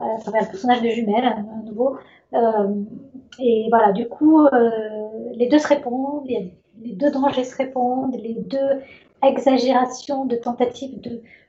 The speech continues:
garde-fous se répondent, euh, et ça associé à la pente. Alors, euh, j'ai du mal à l'expliquer, mais en gros,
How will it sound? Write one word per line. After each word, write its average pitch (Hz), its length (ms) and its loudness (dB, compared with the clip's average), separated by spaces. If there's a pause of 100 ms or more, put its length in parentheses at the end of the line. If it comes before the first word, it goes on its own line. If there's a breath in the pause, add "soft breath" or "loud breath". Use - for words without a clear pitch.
(120)
garde-fous 247 600 0
se - 180 -16
répondent, 240 640 -2 (840 soft breath)
euh, 240 300 0
et 240 80 2
ça 277 180 8
associé 269 400 4
à 247 60 4
la 247 80 6
pente. 311 300 -2
Alors, 220 260 -2 (140)
euh, - 140 -6 (640)
j'ai 247 120 -10
du 277 80 -8
mal 330 140 2
à 330 40 4
l'expliquer, 302 460 0
mais 269 80 6
en 247 160 4
gros, 262 360 4